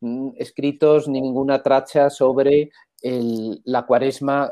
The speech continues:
como periodo, como, como, como lo conocemos hoy, de cuarenta días de preparación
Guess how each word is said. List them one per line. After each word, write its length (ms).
como 280
periodo, 560
como, 260
como, 480
como 220
lo 120
conocemos 500
hoy, 100
de 140
cuarenta 420
días 300
de 100
preparación 840